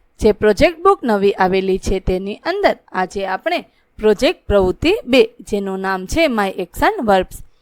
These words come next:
આ પ્રોજેક્ટ પ્રવૃત્તિની સમજૂતી આજે આપણે આ વીડિયોની અંદર મેળવીશું. વિદ્યાર્થી મિત્રો, જો તમે મારી ચેનલમાં નવા હોય તો મારી ચેનલને જરૂરથી સબસ્ક્રાઇબ કરો,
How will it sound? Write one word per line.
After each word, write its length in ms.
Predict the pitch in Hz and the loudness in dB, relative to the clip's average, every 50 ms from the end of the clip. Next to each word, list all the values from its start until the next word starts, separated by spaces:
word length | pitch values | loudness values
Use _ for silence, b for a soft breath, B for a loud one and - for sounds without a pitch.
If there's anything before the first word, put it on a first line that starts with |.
| _ _ _ _ _ _ _ - | _ _ _ _ _ _ _ 2
આ 120 | - 349 | 4 4
પ્રોજેક્ટ 460 | 359 - - 370 349 - 392 370 302 - | 4 4 2 2 2 2 2 0 0 2
પ્રવૃત્તિની 600 | 339 330 339 359 359 - 370 359 359 359 359 320 | 4 4 4 4 2 0 -2 -2 -2 -2 -4 -2
સમજૂતી 560 | - 240 214 208 202 185 202 196 - - - | -2 -2 -2 -2 -2 -2 -4 -4 -4 -6 -6
આજે 420 | - - 180 190 185 - 196 196 | -4 -4 -4 -4 -2 0 0 2
આપણે 320 | 185 190 208 202 190 - - | 0 0 0 -4 -10 -6 -2
આ 100 | - 220 | 0 0
વીડિયોની 520 | 214 190 196 196 185 196 196 190 190 196 196 | 2 2 0 0 0 0 -2 -2 -2 -4 -6
અંદર 380 | - 190 185 190 220 294 - - - | -6 -6 -4 0 2 2 2 2 0
મેળવીશું. 640 | 214 196 196 190 185 175 180 180 - - 180 175 - _ _ _ _ _ _ _ _ - | -4 -2 -2 0 0 0 -2 -2 -4 -8 -10 -12 -14 _ _ _ _ _ _ _ _ -8
વિદ્યાર્થી 480 | 190 196 - 214 202 190 - - - 190 | -6 -2 2 2 2 2 2 -2 -4 -4
મિત્રો, 360 | 190 190 185 - - - - | -4 -4 -4 -2 0 0 2
જો 160 | - - 190 | 2 2 0
તમે 300 | 190 - 220 247 311 370 | 2 2 2 2 2 2
મારી 300 | 370 370 370 370 370 370 | 4 4 4 4 4 2
ચેનલમાં 540 | - - 370 370 359 359 359 359 349 359 349 | 2 2 0 2 2 2 2 4 2 2 2
નવા 240 | 302 233 202 190 185 | 2 2 2 2 2
હોય 220 | 170 180 190 185 | 2 0 -2 -2
તો 160 | 190 - 190 | 0 -2 -2
મારી 280 | 185 185 185 185 185 185 | 0 0 0 0 -2 -2
ચેનલને 520 | 180 - 190 185 185 185 185 180 185 185 | -4 -4 -4 -2 -2 -2 -2 -2 -4 -6
જરૂરથી 500 | 175 - 196 185 190 185 - - - 190 | -4 -2 -2 -2 -2 -2 -4 -6 -8 -8
સબસ્ક્રાઇબ 480 | 175 - 190 175 - - - 294 339 370 - | -6 -6 -6 -6 -6 -2 2 2 2 2 2
કરો, 340 | - 339 330 330 330 330 311 | 2 2 4 6 6 4 2